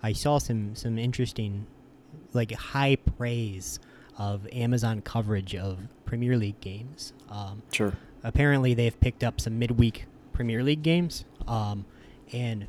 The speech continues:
Speaker 1: people absolutely have loved what they've been doing there,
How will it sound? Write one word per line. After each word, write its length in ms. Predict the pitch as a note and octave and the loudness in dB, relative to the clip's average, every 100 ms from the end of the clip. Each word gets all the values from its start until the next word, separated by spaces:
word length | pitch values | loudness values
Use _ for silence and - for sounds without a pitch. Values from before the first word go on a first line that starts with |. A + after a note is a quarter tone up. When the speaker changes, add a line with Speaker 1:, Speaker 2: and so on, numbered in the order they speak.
| - | -10
Speaker 1:
people 320 | - C#3+ C3+ - - | -6 -4 -6 -8 -4
absolutely 520 | A#2 - C3 A#2+ G#2 | -4 -2 -4 -4 -4
have 180 | G#2 G2+ | -6 -4
loved 460 | G#2 G#2 G#2 G2+ | -4 0 -2 -2
what 160 | G#2 G2 | -6 -8
they've 120 | G2 | -8
been 140 | G2+ F#2 | -10 -6
doing 300 | F#2+ G2+ F2 | -6 -6 -6
there, 240 | E2 E2+ | -10 -12